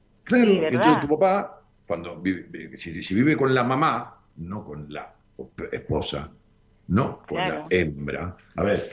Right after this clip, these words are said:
Speaker 1: eh,
Speaker 2: Claro.
Speaker 1: hacete esta idea. ¿Vos te imaginás a tu mamá dándole sexo oral a tu papá? Pero ni en pedo, ¿entendés
Speaker 2: No.
Speaker 1: lo que te digo? Bueno,
Speaker 2: <laughs> No.
Speaker 1: bueno, entonces, entonces date cuenta,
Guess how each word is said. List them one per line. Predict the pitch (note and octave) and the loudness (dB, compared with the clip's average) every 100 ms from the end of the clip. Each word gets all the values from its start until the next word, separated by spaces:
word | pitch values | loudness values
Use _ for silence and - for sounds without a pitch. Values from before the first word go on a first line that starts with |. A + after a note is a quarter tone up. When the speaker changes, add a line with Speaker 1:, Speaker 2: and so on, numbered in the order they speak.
| - - | -16 -12
Speaker 1:
eh, | D2+ - | -10 -6
Speaker 2:
Claro. | - F#2 | -2 2
Speaker 1:
hacete | D#3 E3 | 4 4
esta | - A2+ | 2 2
idea. | G#2 G2+ F2 | 2 2 0
¿Vos | B2+ | -2
te | A#2+ | -2
imaginás | G2 G#2+ D#3+ | -2 0 0
a | D3 | 0
tu | |
mamá | G2 B2 D#3 | -2 -2 -2
dándole | G#2+ F#2+ F#2+ | 0 0 -2
sexo | G2 G2 G2+ | -2 -4 -2
oral | G#2 G#2 | 0 -2
a | F#2+ | -2
tu | |
papá? | F#2+ E3+ F3+ - | -2 -2 -2 0
Pero | G#3+ | 2
ni | E4 | 4
en | F4+ - | 2 4
pedo, | B2 E3 D#3+ F#2+ | 4 6 4 2
¿entendés | D#2 - - G#3+ | -4 -6 -2 4
Speaker 2:
No. | B3+ | 6
Speaker 1:
lo | D4 D4+ B3+ | 8 8 6
que | G#3 | 6
te | A#3 | 4
digo? | - - _ _ G#3+ | 2 -10 _ _ 0
Bueno, | C4 B3+ C4 - | 4 6 4 2
Speaker 2:
<laughs> | |
No. | C4+ | 4
Speaker 1:
bueno, | F#4+ D4 A3+ A3+ | 6 6 4 2
entonces, | - D#4 A#3+ - | 0 0 0 -2
entonces | B3+ D4+ G#3+ | -2 0 0
date | G3 E3+ | 0 0
cuenta, | D3+ A#2+ B2 - | -2 -2 -4 -6